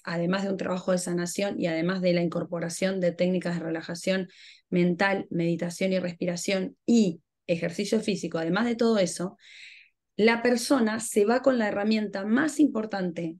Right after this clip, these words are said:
que tenemos, que es saber comer. Entonces, si vos tenés esa herramienta porque la pudiste pasar por el cuerpo y tuviste la experiencia de haber pasado por veintiocho días con la guía de un profesional y con el acompañamiento de un grupo,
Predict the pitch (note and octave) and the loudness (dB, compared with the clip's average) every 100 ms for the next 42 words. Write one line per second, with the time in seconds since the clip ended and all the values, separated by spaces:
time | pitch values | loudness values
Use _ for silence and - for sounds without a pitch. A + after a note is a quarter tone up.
0 | - E3+ E3+ F3 G#3+ D4 E4 - - G#3 | -4 -4 2 2 6 4 4 -6 -4 -2
1 | G#3 G3+ G3 G#3+ F#3+ F3 - _ _ _ | 0 2 2 2 0 -2 -6 _ _ _
2 | _ _ _ _ _ - - - - G#3 | _ _ _ _ _ -20 -20 -18 -2 0
3 | G3+ G3 F3 E3 E3 - _ _ - - | 4 4 4 2 -6 -8 _ _ -10 -2
4 | G#3 C4+ - C#4 A#3+ F#3+ F#3 - _ _ | 2 2 2 2 4 2 0 -10 _ _
5 | _ - C4+ C#4 B3 A3 G3+ G3 F#3 F3+ | _ 2 2 4 2 0 0 0 0 -2
6 | F3 F3+ F#3 F#3 F3+ G3 G#3+ C#4 C4 G3 | 0 0 2 0 2 0 2 0 0 -2
7 | - A3 A3 G#3+ F#3+ F3+ F#3+ F3+ F3 F3+ | -2 -2 0 0 0 2 2 2 -2 0
8 | G#3 G#3+ B3 G3+ - - F#3 A3+ A3+ F#3 | 0 2 2 2 -4 0 2 4 2 -2
9 | E3 E3 G3+ A3 G#3+ - G#3 G#3 F3+ F3+ | -6 -4 -4 -2 -4 -2 -4 0 2 4
10 | F3+ F#3 G#3+ A3+ G#3+ F#3+ F3 - F3+ F3+ | 2 2 0 2 2 2 -2 -2 -2 0
11 | G#3 A#3+ G3 G#3 G#3+ G#3+ G3 - F#3+ G3+ | 0 2 2 0 -2 -4 -6 -4 -2 0
12 | F3+ F#3 F#3 F3+ F3 F3 F3+ E3 F3+ G#3 | 0 -2 0 0 0 0 -2 -2 0 4
13 | C4 D4 C#4+ G#3+ A3 A#3 A3 F3 D#3+ F3 | 6 6 6 2 4 4 2 0 -4 -8